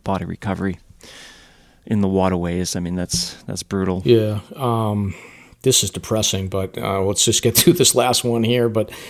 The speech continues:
Speaker 2: there was another
Speaker 1: Yeah.
Speaker 2: one that, um, you know, another missing person in Ossipee, New Hampshire, um, lady from Lowell, Massachusetts, that, uh, was up there hiking. She, she brought a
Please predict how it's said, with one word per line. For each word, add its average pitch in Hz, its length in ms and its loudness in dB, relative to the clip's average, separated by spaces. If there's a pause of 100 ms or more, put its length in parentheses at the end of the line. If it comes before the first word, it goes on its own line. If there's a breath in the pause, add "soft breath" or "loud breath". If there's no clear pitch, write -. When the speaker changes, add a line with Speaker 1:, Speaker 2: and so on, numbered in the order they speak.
(160 loud breath)
Speaker 2:
there 117 140 8
was 110 160 6
another 117 260 8
Speaker 1:
Yeah. 110 80 6
Speaker 2:
one 104 220 6
that, 98 320 2
um, 98 520 -2 (500 loud breath)
you - 80 0
know, 98 60 2
another 101 240 2
missing 101 300 2
person 101 420 2
in 95 180 -4
Ossipee, 95 540 0
New 92 120 -2
Hampshire, 98 800 -2 (560 soft breath)
um, 95 800 -4
lady 98 360 0
from 95 180 -4
Lowell, 98 280 0
Massachusetts, 98 1120 0
that, 87 360 -4
uh, 92 260 -6
was 90 180 -6
up 90 180 -6
there 90 300 -2
hiking. 90 640 -4
She, - 240 -12
she - 160 -2
brought 87 240 -2
a 82 100 -8